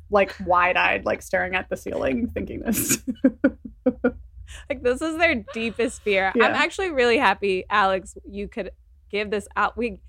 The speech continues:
Speaker 2: we gave you this outlet
Speaker 1: Yeah,
Speaker 2: to really
Speaker 1: thank you for
Speaker 2: release
Speaker 1: sharing
Speaker 2: this
Speaker 1: this.
Speaker 2: fear.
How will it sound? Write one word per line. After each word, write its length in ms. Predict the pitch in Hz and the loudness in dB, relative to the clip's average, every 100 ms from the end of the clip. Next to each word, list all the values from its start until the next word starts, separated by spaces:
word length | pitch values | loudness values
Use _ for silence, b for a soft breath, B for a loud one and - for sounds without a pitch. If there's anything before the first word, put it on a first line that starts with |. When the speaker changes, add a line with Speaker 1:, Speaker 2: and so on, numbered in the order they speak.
| - - | -20 -12
Speaker 2:
we 80 | 247 | 2
gave 220 | 247 277 | 6 6
you 80 | 302 | 4
this 140 | 285 - | -2 2
outlet 640 | 208 214 220 226 240 240 - | 4 4 4 6 6 4 2
Speaker 1:
Yeah, 120 | 214 | 0
Speaker 2:
to 60 | |
really 60 | 202 254 | 4 4
Speaker 1:
thank 140 | 190 | 4
you 80 | 381 | 2
for 60 | 349 | 2
Speaker 2:
release 140 | 294 208 | 2 2
Speaker 1:
sharing 340 | 208 196 190 | 2 4 0
Speaker 2:
this 80 | 175 | -2
Speaker 1:
this. 80 | 165 | -2
Speaker 2:
fear. 480 | 202 202 214 254 | 0 2 2 2